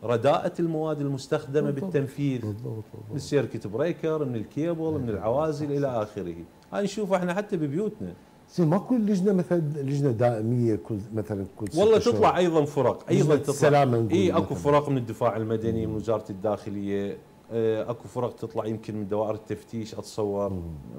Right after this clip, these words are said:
Speaker 1: مسبقا كانت، هسه أنا ما متأكد تطلع
Speaker 2: عم
Speaker 1: ولا
Speaker 2: كان
Speaker 1: لا.
Speaker 2: أكو مفتش عام يعني؟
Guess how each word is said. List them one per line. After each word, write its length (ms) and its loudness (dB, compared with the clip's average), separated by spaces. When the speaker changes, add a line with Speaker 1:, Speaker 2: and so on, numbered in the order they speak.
Speaker 1:
مسبقا 440 -6
كانت، 400 -6
هسه 180 -4
أنا 80 -4
ما 120 -2
متأكد 460 -6
تطلع 240 -4
Speaker 2:
عم 100 4
Speaker 1:
ولا 80 2
Speaker 2:
كان 600 4
Speaker 1:
لا. 100 -2
Speaker 2:
أكو 160 -2
مفتش 420 0
عام 260 2
يعني؟ 140 -8